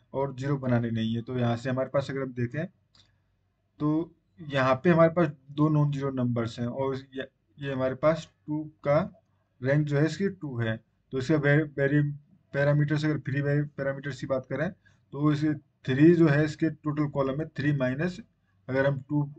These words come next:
इसकी rank को minus कर दें तो यह आ जाएगा हमारे पास वन। यानी वन जो है वो free पैरामीटर्स है, उसको हम कुछ term ले सकते हैं। तो यहाँ पे हमारे पास जैसे इस equation के लिए थ्री, ये था हमारे पास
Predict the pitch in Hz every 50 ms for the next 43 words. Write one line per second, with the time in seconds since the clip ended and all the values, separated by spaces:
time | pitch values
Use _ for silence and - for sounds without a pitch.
0 | - 139 127 - 147 131 135 139 135 127 143 139 131 131 131 131 127 - 139 123
1 | 127 143 147 151 147 143 131 127 123 127 131 135 131 123 123 123 123 123 - 147
2 | 147 143 120 120 120 117 113 - _ _ _ _ _ _ 123 123 120 123 139 143
3 | 147 143 135 131 143 165 175 185 175 180 - 143 143 135 139 131 127 123 123 120
4 | 113 - 117 117 - 147 139 139 - 165 160 156 170 160 - 170 156 139 - _
5 | _ - 139 131 131 135 127 120 117 120 120 - _ _ 120 120 117 117 - _
6 | _ _ _ _ _ _ _ _ - 127 127 123 127 120 135 147 139 139 139 135
7 | 139 147 139 135 135 123 143 143 139 123 - _ _ _ _ - - - - -
8 | 139 120 - 147 - - 139 123 131 131 123 123 131 127 127 135 151 180 - -
9 | _ _ _ _ _ _ _ _ _ _ _ _ _ _ _ _ _ _ _ _
10 | - - 123 135 156 185 185 - - - _ _ _ _ _ _ _ _ _ _
11 | _ _ _ _ _ _ _ _ - 139 135 139 131 143 143 143 143 139 139 139
12 | 156 165 160